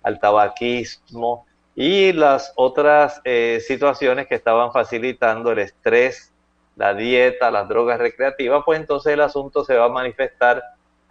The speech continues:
más fácilmente y de esa manera podemos decir que si tenemos la enfermedad, básicamente lo único que puede hacer la persona es tratar de aliviar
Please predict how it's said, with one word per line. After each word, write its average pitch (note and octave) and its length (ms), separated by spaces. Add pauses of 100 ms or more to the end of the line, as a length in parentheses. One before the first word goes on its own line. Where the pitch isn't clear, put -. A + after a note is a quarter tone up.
más B2 320
fácilmente D3 840
y B2 80
de A2+ 120
esa C3 200
manera C3+ 460
podemos A#2 380
decir B2+ 380 (380)
que E3+ 160
si E3 160
tenemos C#3+ 360
la C#3+ 80
enfermedad, C#3 600 (420)
básicamente D#3 680
lo C#3+ 140
único D3+ 380
que C#3+ 100
puede C3 220
hacer C3 280
la B2 160
persona B2+ 440
es B2+ 100
tratar B2+ 520
de C3+ 340 (140)
aliviar A#2+ 840